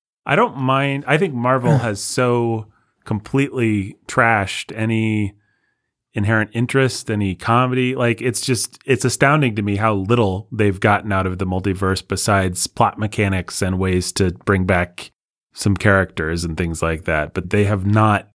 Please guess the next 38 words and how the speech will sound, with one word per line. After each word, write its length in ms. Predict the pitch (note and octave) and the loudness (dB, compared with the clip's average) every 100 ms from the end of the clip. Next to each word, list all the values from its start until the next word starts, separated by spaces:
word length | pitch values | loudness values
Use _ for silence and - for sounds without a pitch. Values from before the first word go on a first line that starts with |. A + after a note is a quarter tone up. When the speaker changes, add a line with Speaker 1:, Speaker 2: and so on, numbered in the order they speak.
| _ _ _ - | _ _ _ -6
Speaker 1:
done, 460 | G2 G#2 F#2 E2+ E2 _ _ _ _ | 0 0 0 -4 -10 _ _ _ _
they 60 | - | -2
have 120 | C#3 | 0
not 200 | A2+ C3 | 2 2
had 240 | - A#2 A2 | 0 -2 0
fun 260 | - G#2 | 2 2
with 160 | F#2 E2+ | 0 -6
it. 160 | D2+ - - | -14 -12 -6
Like, 140 | B2 E3 | -4 -2
Mar-, 240 | D#3 D#3 F3 | 2 2 4
Marvel 320 | C#3+ D#3+ F3+ | 2 2 2
Phase 300 | F3 E3 C3 | 0 0 0
One 440 | A2 B2+ D3 D#3 - _ _ _ | -2 0 0 -4 -10 _ _ _
or 160 | A#2+ A#2 | -4 -2
even 200 | B2 A2+ | 0 -2
Phase 340 | A2+ A#2 G#2+ | -2 -2 -2
Two 380 | - A#2+ A#2 A#2 | -4 0 2 2
or 200 | G#2+ G2 - | 0 -4 -4
even 180 | B2 A#2+ | -4 -4
Phase 240 | A#2+ C3 | 0 0
Three, 120 | C3+ C3 | 0 -2
like, 160 | C#3+ | 2
any 160 | E3 F#3 | 2 2
of 120 | C3+ | 2
the 160 | A#2+ A2 | 0 0
cla-, 280 | - A#2+ | 0 0
Marvel 300 | A#2 A#2+ A#2+ | 2 0 0
movies 320 | A#2 A#2+ A#2+ G#2+ | 0 0 0 0
that 140 | A2 | -4
we 120 | G#2+ | -2
love, 380 | G2+ G#2+ A#2+ B2 _ _ _ _ | 0 2 2 -2 _ _ _ _
you 100 | A#2 | -2
just 140 | A2+ | 0
imagine 640 | A2+ A2 A2+ A2+ A#2 A2 G#2+ _ _ _ | 2 2 2 2 2 0 -6 _ _ _
them 220 | A2 A2 | -4 0
having 320 | A#2+ A#2+ A#2+ A#2+ | 0 0 0 0
the 80 | |
multiverse, 720 | G#2 A2 C3 C3+ D3 D3 - | 0 0 -2 0 0 -2 -10